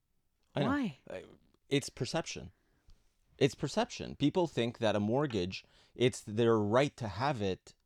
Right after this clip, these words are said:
Speaker 1: because they've been spoiled over the last number of years, that it's their right to have it at a certain rate. But that's not the reality of
Speaker 2: I
Speaker 1: things.
Speaker 2: think you used the right word. We, we've been spoiled in the last ten plus years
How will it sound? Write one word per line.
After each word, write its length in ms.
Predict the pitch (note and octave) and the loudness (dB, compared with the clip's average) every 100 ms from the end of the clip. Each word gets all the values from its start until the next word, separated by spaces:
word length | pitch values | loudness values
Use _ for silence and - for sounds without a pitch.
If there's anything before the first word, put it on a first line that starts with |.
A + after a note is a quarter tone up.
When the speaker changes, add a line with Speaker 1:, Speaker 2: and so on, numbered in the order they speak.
| - | -8
Speaker 1:
because 500 | A2 B2+ C3+ E3 D#3 - | -6 -4 0 0 0 -2
they've 260 | A#2+ G2 | 0 0
been 120 | G#2+ | -2
spoiled 600 | G2+ - C3+ E3 B2+ E2+ - | -4 -2 0 2 2 0 -2
over 220 | G#2+ G#2 | -2 -2
the 120 | F#2+ | -2
last 280 | F#2+ G2+ - | 0 -2 -2
number 240 | G2 F#2+ | -4 -2
of 100 | F#2 | -2
years, 240 | A#2 C3+ G#2 - - - | 0 -2 -2 -10 -6 0
that 140 | A#2+ | 2
it's 140 | A#2 | 2
their 180 | - A2+ | 0 2
right 280 | G2+ B2 C#3 | 2 0 -2
to 80 | A2+ | -8
have 300 | - A#2 G#2+ | -6 -4 -2
it 180 | F#2+ - _ _ - | -2 -4 _ _ -6
at 120 | G2+ | -4
a 40 | B2+ | -2
certain 520 | - B2+ A#2+ A2 F#2 | -4 -2 -2 -2 -2
rate. 240 | G2+ E2+ _ _ - | -2 -2 _ _ -6
But 160 | G#2+ | -4
that's 260 | B2+ B2+ - | -4 -6 -6
not 220 | A#2 G#2+ | -6 -6
the 60 | F2 | -6
reality 440 | F2+ D2+ D#2+ - | -6 -6 -8 -12
of 120 | - F#3 | -12 -6
Speaker 2:
I 60 | |
Speaker 1:
things. 100 | F3+ | -4
Speaker 2:
think 200 | G#3+ G#3 | -4 -2
you 80 | G3+ | -2
used 200 | F3+ D3+ | -2 -2
the 60 | D#3+ | -2
right 180 | D#3 | -2
word. 320 | D3 D3 C#3+ - - | -4 -6 -6 -10 -10
We, 240 | E3 E3 E3 | -4 -4 -2
we've 260 | F3+ E3+ | -4 -4
been 140 | F3 D#3+ | -4 -6
spoiled 560 | - - E3+ D3+ C#3+ | -8 -4 0 0 0
in 100 | D3+ | -2
the 120 | D3 | -4
last 380 | C#3+ C#3+ C#3+ - | -2 -4 -4 -8
ten 180 | - D3+ | -6 -4
plus 340 | - D3+ - D#3 | -4 -6 -6 -6
years 360 | D3 C#3+ C3 | -4 -4 -6